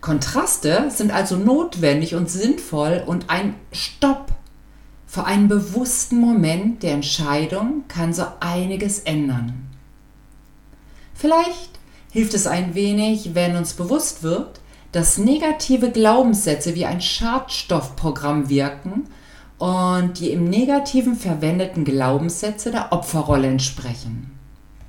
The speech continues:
Klingt nicht sehr gut, fühlt sich auch nicht so toll an und macht sowieso keinen Spaß. Und überhaupt, es gibt nichts Wichtigeres, als sich gut zu fühlen,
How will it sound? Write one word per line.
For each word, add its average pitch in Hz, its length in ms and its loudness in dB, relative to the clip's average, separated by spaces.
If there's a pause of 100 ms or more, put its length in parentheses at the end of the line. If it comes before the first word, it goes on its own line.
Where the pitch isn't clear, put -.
(680)
Klingt 233 260 2
nicht 139 240 -2
sehr 123 140 0
gut, 120 380 -6 (720)
fühlt 196 260 2
sich 170 140 2
auch 143 80 4
nicht 135 160 0
so 143 80 -2
toll 127 320 -4
an 123 400 -2 (480)
und 233 180 0 (440)
macht 294 300 -2
sowieso 131 360 2
keinen 131 300 -2
Spaß. - 640 -10 (1200)
Und 262 240 2 (280)
überhaupt, 139 960 -4 (720)
es - 240 0
gibt - 340 0
nichts 294 540 0
Wichtigeres, 196 920 -2
als 127 280 -6
sich - 280 -4
gut 156 260 0
zu 139 160 -2
fühlen, 123 540 -2